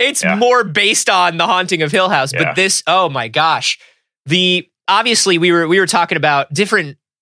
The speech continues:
Speaker 1: sort of styles of horror films a couple episodes back.
Speaker 2: Yeah.
Speaker 1: And, and how American horror is usually based on, uh, something that's going on in society or something that's going on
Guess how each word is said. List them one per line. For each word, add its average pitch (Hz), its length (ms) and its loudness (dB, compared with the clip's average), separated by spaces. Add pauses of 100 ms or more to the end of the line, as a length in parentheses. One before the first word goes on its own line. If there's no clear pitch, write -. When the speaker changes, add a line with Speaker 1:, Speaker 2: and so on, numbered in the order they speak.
(100)
Speaker 1:
sort 160 280 0
of 123 80 -2
styles 139 640 0
of 117 180 -8
horror 127 340 0
films 151 380 -2
a 139 40 -4
couple 135 280 -2
episodes 123 380 -6
back. 117 420 -4 (140)
Speaker 2:
Yeah. 117 340 0
Speaker 1:
And, - 80 -20 (280)
and 165 80 -4
how 208 140 2
American 202 420 0
horror 175 380 2
is 156 300 0
usually 151 460 0
based 139 480 -2
on, 123 520 -2 (320)
uh, 123 160 0
something 170 380 0
that's 156 160 -2
going 156 220 0
on 143 140 0
in 139 60 -6
society 135 840 0
or 131 260 -2
something 151 420 -2
that's 127 160 -4
going 135 300 -2
on 120 440 -4